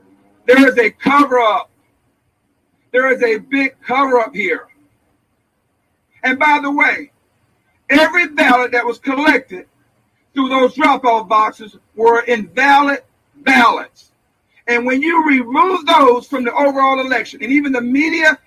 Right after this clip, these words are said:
and the Democrats say that those boxes favored who? They favored Democrats.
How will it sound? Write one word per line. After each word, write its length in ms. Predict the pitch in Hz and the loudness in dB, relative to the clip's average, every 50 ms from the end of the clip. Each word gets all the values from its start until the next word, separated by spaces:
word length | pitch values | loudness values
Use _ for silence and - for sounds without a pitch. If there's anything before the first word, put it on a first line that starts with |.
| _ _ _ _ - | _ _ _ _ -2
and 240 | 233 269 294 302 311 | 0 0 2 0 0
the 100 | 311 285 | -4 -4
Democrats 560 | 330 320 302 285 - - 247 240 214 214 - | -2 -2 -2 -2 -4 -4 -4 -4 -4 -4 -6
say 180 | - 220 220 214 | -8 -8 -6 -6
that 120 | 208 190 | -6 -4
those 260 | 202 226 262 277 277 | -2 0 0 0 0
boxes 560 | 214 208 262 240 - - - - - 160 - _ | -2 0 0 0 0 0 -2 -8 -14 -16 -16 _
favored 560 | _ _ - 269 269 285 285 277 269 269 240 | _ _ -2 0 0 0 0 -2 -4 -8 -10
who? 360 | - 277 254 196 147 131 - _ _ _ _ _ - | -6 -4 -4 -4 -4 -6 -10 _ _ _ _ _ -6
They 180 | - 196 190 180 | -4 -4 -4 -4
favored 580 | _ _ - 269 269 277 269 262 254 247 214 | _ _ 0 2 2 2 2 0 -4 -6 -2
Democrats. 800 | 214 240 220 196 175 - - 170 151 131 - - _ _ _ _ | -2 -2 -2 -2 -4 -6 -6 -6 -6 -6 -6 -12 _ _ _ _